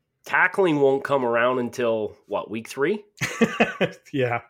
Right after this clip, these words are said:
Speaker 1: Teams are gonna miss tackles left and right just because they're not used to tackling because you're not allowed to hit anymore in practice half the time. And, like,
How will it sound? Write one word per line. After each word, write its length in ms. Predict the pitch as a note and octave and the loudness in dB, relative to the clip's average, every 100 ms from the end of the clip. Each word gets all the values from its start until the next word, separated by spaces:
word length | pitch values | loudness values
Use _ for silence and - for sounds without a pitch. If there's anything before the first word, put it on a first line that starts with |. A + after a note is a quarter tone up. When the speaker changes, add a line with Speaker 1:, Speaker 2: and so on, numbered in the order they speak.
| _ _ _ _ | _ _ _ _
Speaker 1:
Teams 280 | - F#3 G3+ | -2 0 0
are 40 | F3+ | 0
gonna 140 | E3+ | 2
miss 180 | E3 D#3+ | 2 0
tackles 440 | F3 F#3+ D#3 C#3 | -2 0 0 0
left 240 | C#3 C#3+ D3 | 0 0 0
and 100 | D#3+ | 0
right 200 | F3+ A#2 | 0 -2
just 140 | A2 | -6
because 260 | B2 A#2+ G2 | -6 -6 -6
they're 120 | F2+ | -6
not 240 | F2 F#2 | -6 -6
used 180 | A#2+ - | -6 -8
to 60 | C#3+ | -4
tackling 400 | G#3 G#3 B2 A2+ | -2 -2 -2 -6
because 240 | G2+ - | -8 -10
you're 80 | F#2 | -8
not 180 | F2 A#2+ | -6 -2
allowed 220 | C3+ E3 | -2 -2
to 80 | E3+ | 2
hit 140 | G3+ | 4
anymore 400 | F#3+ F#3+ G3 G#3 | 4 4 4 2
in 60 | G3 | 2
practice 400 | A3+ A3+ B2+ - | -2 -2 -4 -4
half 240 | G2 F2+ | -6 -8
the 60 | F2+ | -10
time. 400 | G#2 F#2 E2+ F2 | -8 -6 -6 -8
And, 220 | F2+ F2 _ | -10 -14 _
like, 460 | C#3+ C#3+ D3 C3 _ | -6 0 0 -2 _